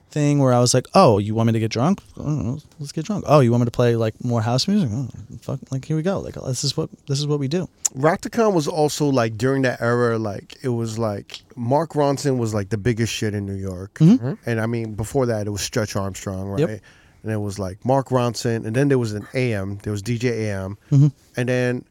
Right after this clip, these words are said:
Speaker 2: after A M, it was, like, Rockticon's the next one up.
Speaker 1: He was disgusting.
Speaker 2: Right.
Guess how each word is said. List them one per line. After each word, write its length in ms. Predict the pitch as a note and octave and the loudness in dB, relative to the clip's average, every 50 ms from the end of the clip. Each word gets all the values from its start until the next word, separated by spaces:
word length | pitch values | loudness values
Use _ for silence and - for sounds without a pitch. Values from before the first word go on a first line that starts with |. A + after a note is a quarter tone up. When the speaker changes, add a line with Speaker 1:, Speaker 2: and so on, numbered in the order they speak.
| _ _ _ _ _ _ _ _ _ - | _ _ _ _ _ _ _ _ _ -2
Speaker 2:
after 300 | - E3 F3 - - - - | -2 -2 0 0 -2 -4 0
A 200 | - D3+ D#3 D3+ | 2 2 4 4
M, 180 | C#3 C3 B2+ A#2+ | 4 2 2 0
it 40 | A2+ | 0
was, 180 | A2 A2+ G#2+ A#2+ | -2 -2 -4 -4
like, 160 | G#2 G#2 G#2 | -4 -4 -4
Rockticon's 760 | A2+ B2 B2+ C#3+ C#3+ - C#3+ - - B2 A2 G#2+ G#2+ G2 F#2+ | -4 -4 -2 -2 -4 -6 -6 -4 -2 -2 -2 -2 -2 -4 -4
the 80 | G#2+ | -4
next 300 | G#2 A2 A2+ A2 - - | -4 -4 -4 -4 -6 -6
one 180 | A#2 A#2 A2+ A#2+ | -4 -4 -2 -2
up. 220 | C3 A#2+ F#2 - _ _ _ _ _ _ - - _ _ - | -4 -4 -6 -8 _ _ _ _ _ _ -20 -20 _ _ -16
Speaker 1:
He 380 | - - - C#3 C#3 C3+ C3+ | -6 -2 2 2 4 4 4
was 240 | B2+ A#2 A#2 A2+ - | 4 2 2 2 0
disgusting. 720 | - - - - - - - - F2+ E2 - - - - | 2 2 4 4 4 4 2 0 -4 -4 -4 -4 -2 0
Speaker 2:
Right. 240 | A2 G#2 G2 G2 - | 0 0 -2 -4 -8